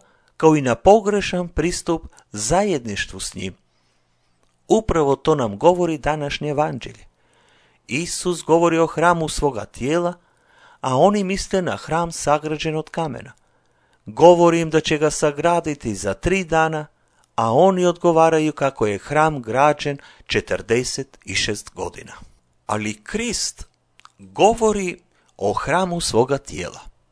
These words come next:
A Sveti Pavao dodaje i govori nam: „Zar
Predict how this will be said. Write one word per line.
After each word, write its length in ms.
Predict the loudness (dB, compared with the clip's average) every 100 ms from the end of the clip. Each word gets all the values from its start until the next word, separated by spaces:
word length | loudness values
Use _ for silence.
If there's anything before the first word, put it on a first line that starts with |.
| _ _ _ _ _
A 100 | -2
Sveti 380 | 0 -2 -2 -6
Pavao 460 | 0 2 4 4
dodaje 460 | 4 0 2 0 0
i 40 |
govori 460 | 4 4 4 2 0
nam: 240 | -2 -2 -8 _ _ _ _
„Zar 360 | -12 2 4 4